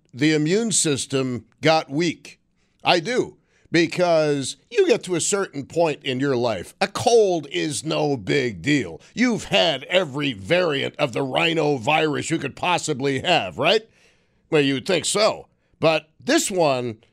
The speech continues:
at least now I know why I slept eight straight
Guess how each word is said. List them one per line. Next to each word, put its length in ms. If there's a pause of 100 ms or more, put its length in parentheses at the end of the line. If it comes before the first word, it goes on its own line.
(600)
at 120
least 320
now 320
I 140
know 220
why 440
I 200
slept 680
eight 240
straight 480